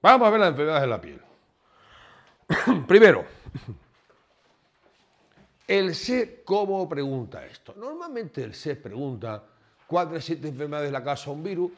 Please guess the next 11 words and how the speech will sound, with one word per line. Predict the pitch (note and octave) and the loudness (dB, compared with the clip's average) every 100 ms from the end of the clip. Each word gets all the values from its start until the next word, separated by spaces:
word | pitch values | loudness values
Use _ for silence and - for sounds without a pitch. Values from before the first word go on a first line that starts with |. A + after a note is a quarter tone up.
| _ _ | _ _
la | A2 A2+ | -14 -8
causa | C#3 C3 - C3+ | -6 -6 -6 -8
una | B2 | -6
bacteria, | A#2+ A2+ - G3+ F3+ E3 D#3 - - | -6 -8 -4 -4 -2 -4 -6 -12 -12
la | A2+ - | -12 -6
causa | C3 C3 - A#2+ | -4 -4 -6 -8
un | A#2+ F3 | -6 -6
hongo | G3+ D#3+ E3+ - - | -4 -4 -4 -8 -10
o | - | -6
la | A#2 | -6
causa | D#3+ F3+ D#3 F3+ | -6 -8 -6 -10